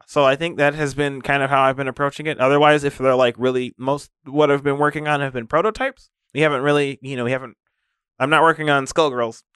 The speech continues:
Um, so, like, we're working on, or, you know, we're working on different other prototypes and stuff. So when they're, like, minor bugs and stuff that most people won't run into or,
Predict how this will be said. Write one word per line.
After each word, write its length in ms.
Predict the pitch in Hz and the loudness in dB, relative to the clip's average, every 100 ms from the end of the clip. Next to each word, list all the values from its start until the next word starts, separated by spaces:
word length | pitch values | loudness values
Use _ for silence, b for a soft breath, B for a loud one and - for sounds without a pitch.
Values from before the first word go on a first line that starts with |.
| 123 | 0
Um, 460 | 127 123 110 107 | 2 2 0 -6
so, 160 | - 135 | -6 -4
like, 200 | 123 120 | -4 -4
we're 120 | 120 | -4
working 280 | 131 135 131 | -4 -6 -8
on, 280 | 120 120 113 117 | -10 -12 -16 -8
or, 340 | 113 110 95 | -8 -8 -14
you 100 | 87 | -16
know, 140 | 117 113 | -10 -8
we're 100 | 117 | -8
working 200 | 120 120 | -10 -10
on 100 | 107 | -6
different 280 | 123 120 107 | -8 -8 -6
other 200 | 117 113 | -4 -4
prototypes 420 | 113 98 101 90 | -6 -6 -12 -16
and 60 | |
stuff. 180 | - 92 - b b | -20 -20 -20 b b
So 80 | 156 | 0
when 140 | 160 | 2
they're, 120 | 175 185 | 4 4
like, 160 | 165 | 4
minor 360 | 139 143 147 160 | 4 4 4 4
bugs 340 | 151 165 156 | 4 2 2
and 80 | 160 | -10
stuff 260 | - 170 - | -6 -4 -4
that 160 | 135 101 | -6 -2
most 260 | 127 135 | -4 -4
people 440 | - 139 131 123 117 | -8 -12 -10 -12 -14
won't 320 | _ 131 127 | _ -14 -12
run 220 | 123 127 127 | -8 -6 -6
into 440 | 143 - 170 160 | -10 -12 -16 -10
or, 400 | 120 123 123 113 | -4 -2 -2 -6